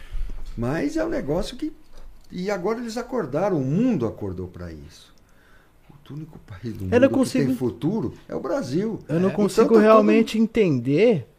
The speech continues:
Speaker 2: o porquê a gente vende a nossa carne aqui.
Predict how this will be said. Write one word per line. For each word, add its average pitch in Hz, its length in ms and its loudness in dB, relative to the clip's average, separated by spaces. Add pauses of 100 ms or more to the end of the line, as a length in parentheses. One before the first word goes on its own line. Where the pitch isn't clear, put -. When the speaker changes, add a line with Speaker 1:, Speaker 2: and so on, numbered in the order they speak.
(240)
Speaker 2:
o 120 140 -6
porquê 135 520 -4
a 120 60 -2
gente 151 460 -8 (100)
vende 208 540 2
a 190 40 6
nossa 156 300 2
carne 139 400 -2
aqui. 127 340 -8